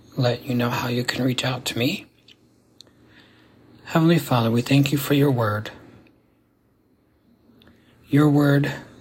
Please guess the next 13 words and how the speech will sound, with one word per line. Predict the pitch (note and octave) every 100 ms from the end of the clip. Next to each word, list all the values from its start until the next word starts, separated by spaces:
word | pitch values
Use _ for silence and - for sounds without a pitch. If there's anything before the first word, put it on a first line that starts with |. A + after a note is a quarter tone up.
| -
stands | - - D3+ C#3+ D3 C#3
the | B2+
test | - C3 C3 -
of | C3+
time. | - B2 A#2 A#2 A2+ - - _ _ _ _ _ _ _ _ _ _ _ _ _ _ _ _ _ - - - - _ -
And | D3+
help | F#3 -
us, | F3+ -
Lord, | E3 E3 D#3+
to | - E3
not | D3+ C#3 C#3
be | C#3 A#2+
anxious, | A#2 - A#2 A#2+ - -